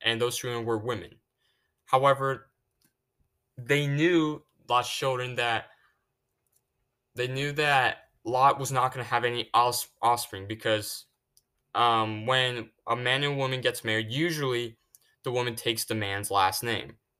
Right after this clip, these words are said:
and usually gets the power, especially at that time. The man gets, uh, the power, is like the face of the household,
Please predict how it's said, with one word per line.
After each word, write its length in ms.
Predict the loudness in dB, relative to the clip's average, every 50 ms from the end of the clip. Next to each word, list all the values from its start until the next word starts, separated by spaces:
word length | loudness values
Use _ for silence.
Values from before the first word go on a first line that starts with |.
| -2
and 320 | 0 2 2 2 0 -4 -8 _
usually 380 | -6 -4 -4 -4 -2 -2 -2 0
gets 180 | 0 0 0 -2
the 60 | -6
power, 220 | 0 2 2 2
especially 380 | 2 2 0 0 0 2 2 2
at 140 | 2 2 0
that 200 | -4 -4 -4 -8
time. 420 | -4 -2 -2 -2 -2 -4 -12 -18 _ _ _ _ -6
The 80 | -4 -2
man 200 | 0 0 0 0
gets, 300 | -2 -4 -4 -12 -14 -16 _ _ _ -2
uh, 260 | 0 2 2 2 0
the 100 | -2 -4
power, 260 | -2 2 2 4 4 2
is 120 | 0 0
like 180 | -2 -2 -2 -4
the 60 | -6
face 280 | 0 0 0 0 0
of 80 | -4 -8
the 60 | -4
household, 440 | 0 0 0 0 0 -4 -8 -10